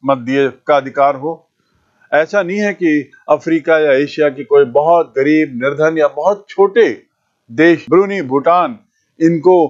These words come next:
आ, मत देने का अधिकार ही नहीं है, ऐसा नहीं है। तो जब उस स्तर पर समानता को अंतर्राष्ट्रीय स्तर पर इस रूप में स्पष्ट कर दिया गया है कि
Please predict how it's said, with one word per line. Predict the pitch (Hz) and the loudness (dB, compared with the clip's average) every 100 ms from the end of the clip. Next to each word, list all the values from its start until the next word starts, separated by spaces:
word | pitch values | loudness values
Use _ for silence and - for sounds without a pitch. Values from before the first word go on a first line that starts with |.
| - _ - | -4 _ -2
आ, | 135 139 135 127 120 _ _ _ _ _ _ _ _ _ _ _ _ _ 110 | 0 2 0 -2 -8 _ _ _ _ _ _ _ _ _ _ _ _ _ -4
मत | 151 175 | -2 -2
देने | 156 156 156 | -2 -2 -2
का | 147 147 | 0 0
अधिकार | 127 120 131 147 | 0 -2 0 0
ही | 156 160 | -2 -6
नहीं | 151 147 | -6 -6
है, | 127 - _ _ _ _ _ _ _ - | -10 -16 _ _ _ _ _ _ _ -4
ऐसा | 202 202 131 | -2 -2 -6
नहीं | 120 120 | -8 -10
है। | 92 _ _ _ - | -14 _ _ _ -2
तो | 262 | 0
जब | 269 247 233 | 0 -2 -2
उस | 226 262 254 | -2 -2 -4
स्तर | - 226 226 | -2 -2 -2
पर | 160 123 104 _ _ - | -2 -4 -6 _ _ -4
समानता | 139 135 156 175 226 208 | -2 0 0 0 -2 -2
को | - 147 | 0 -2
अंतर्राष्ट्रीय | 135 139 185 180 147 - 151 | -2 -2 0 0 -2 -6 -8
स्तर | - 180 185 | -4 -2 -2
पर | 139 143 135 _ _ 185 | 0 -2 -2 _ _ 0
इस | 202 202 | 0 2
रूप | 208 170 - | 0 0 -2
में | 156 147 | -2 -2
स्पष्ट | - 226 220 - | -2 -2 -2 -6
कर | - 139 | -6 -4
दिया | 139 139 113 | 0 0 0
गया | 113 113 | -4 -4
है | 131 196 226 | -2 -2 -2
कि | - _ _ - 147 175 202 - | -10 _ _ -2 2 4 2 -6